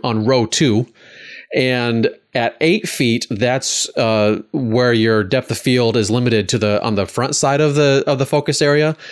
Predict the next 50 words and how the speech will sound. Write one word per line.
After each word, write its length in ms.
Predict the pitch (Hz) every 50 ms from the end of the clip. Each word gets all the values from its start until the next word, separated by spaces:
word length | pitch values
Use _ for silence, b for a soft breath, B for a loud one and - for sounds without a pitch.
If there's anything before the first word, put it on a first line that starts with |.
| B B B
And 120 | 127 123 123
then 40 |
it 80 | 120 120
goes 220 | 127 127 120 107
back 380 | 98 - 131 131 139 - - -
to 180 | - 123 113 107
thirteen 460 | - 135 123 - - - 123 113 107
point 260 | - 117 107 - -
six 300 | - - 139 - - -
feet. 260 | - 104 95 98 -
So, 460 | - - 143 135 120 113 110 107 B B B B B B B B -
uh, 120 | 123 113
you 180 | 113 113 - 127
have 240 | 147 160 165 156
some 140 | - 165 139
room 160 | 135 127 117
to 60 | 113 110
play 220 | - 202 226 233
with 200 | 175 123 113 -
there. 360 | - 113 104 101 104 110 110 B B B B B B B B B B _ _ _ _ _ _
But 140 | 151 160 151
you 80 | 147
might 220 | 139 151 180 185 208
wanna 220 | 208 202 185 170
think 260 | 170 - 170 160 -
about 220 | 156 147 143 143 139
going 200 | 160 156 147 131
to 100 | - 143
f 180 | 143 131 -
eight 320 | 139 151 147 123 113 123 104
just 160 | 139 135 -
so 60 | 156
you 80 | 143 127
have 160 | 139 131 117
a 40 | 110
little 300 | 104 104 113 131 143 147
more 220 | 143 143 147 147
extra 300 | 147 147 - - - 135
insurance 540 | - 147 160 160 - - 135 113 113 110 -
on 100 | 123 113
that 140 | 113 107 110
depth 160 | 120 117 -
of 100 | 110 -
field, 320 | - 143 139 127 113 110 127
and 180 | - 123 113
you've 140 | 110 107 110
got 400 | 131 117 110 110 110 110 - - _ - _ _
pretty 300 | - - - 139 135 135
much 440 | 131 135 131 123 120 - - - - -
as, 260 | - 120 113 98 98